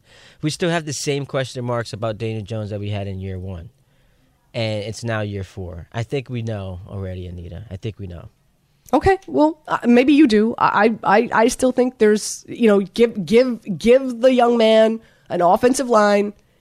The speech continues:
Speaker 2: give him a rushing attack, give him some weapons on offense to, to throw to that aren't injured, that aren't head cases, that actually catch passes.
Speaker 1: So give him the perfect situation, and then he can find his way to be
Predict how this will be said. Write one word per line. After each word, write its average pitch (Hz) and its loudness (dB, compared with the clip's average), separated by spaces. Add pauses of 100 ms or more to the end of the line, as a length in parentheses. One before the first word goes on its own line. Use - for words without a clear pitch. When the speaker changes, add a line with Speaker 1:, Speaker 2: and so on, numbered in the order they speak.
(200)
Speaker 2:
give 208 6
him 254 2 (200)
a 233 6
rushing 220 2
attack, 190 -2 (420)
give 226 2
him 269 2
some 220 -2
weapons 220 4
on 185 2
offense 214 0
to, - -2 (200)
to 196 0 (180)
throw 220 6
to 196 2
that 220 0
aren't 240 4
injured, 220 2 (340)
that 220 2
aren't 220 4
head 220 2
cases, 202 0 (160)
that 220 2
actually 220 2
catch - -2
passes. - -2
Speaker 1:
So 123 -6
give 143 -4
him 151 -4
the 143 -4
perfect 147 -6
situation, 123 -8
and 107 -8
then 110 -6
he 113 -8
can 107 -10
find 110 -8
his 101 -10
way 104 -8
to 95 -18
be 101 -12